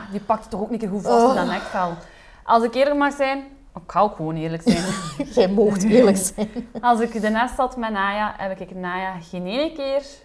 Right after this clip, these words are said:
Speaker 1: weten haar pups op haar plaats zetten, tenzij de laatste week in de speenfase.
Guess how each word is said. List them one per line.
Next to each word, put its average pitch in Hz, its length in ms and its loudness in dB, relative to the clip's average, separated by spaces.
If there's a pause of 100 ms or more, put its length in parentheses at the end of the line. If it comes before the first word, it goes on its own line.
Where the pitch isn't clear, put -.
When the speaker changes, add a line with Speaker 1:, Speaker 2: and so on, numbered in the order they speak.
(140)
Speaker 1:
weten 214 320 -8
haar 196 200 -8
pups 208 220 -16
op 185 100 -10
haar 180 140 -4
plaats 190 440 -2
zetten, 277 280 -4 (120)
tenzij 185 880 -2
de 175 100 -8
laatste 220 560 -2
week 226 380 -8 (380)
in 196 140 -8
de 196 60 -6
speenfase. 147 760 -12